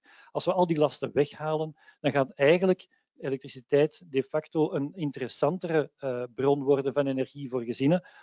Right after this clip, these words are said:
omdat die nieuwe koolstofarme systemen, denken we aan warmtepompen, eh, denken we aan elektrische voertuigen,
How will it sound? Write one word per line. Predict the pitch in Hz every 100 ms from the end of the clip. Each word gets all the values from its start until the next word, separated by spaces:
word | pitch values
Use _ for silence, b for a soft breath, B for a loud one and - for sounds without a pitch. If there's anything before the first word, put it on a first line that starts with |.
| b _
omdat | 147 151
die | -
nieuwe | 131 151 180 147
koolstofarme | - 160 - 135 - 156 151
systemen, | 135 - - 147 170 180
denken | 139 135
we | 147
aan | 123
warmtepompen, | 120 135 156 160 - 151 143 151 165
eh, | 135
denken | 139 131
we | 127
aan | 160 135 151
elektrische | 131 131 120 120
voertuigen, | - 147 _ 147 139 139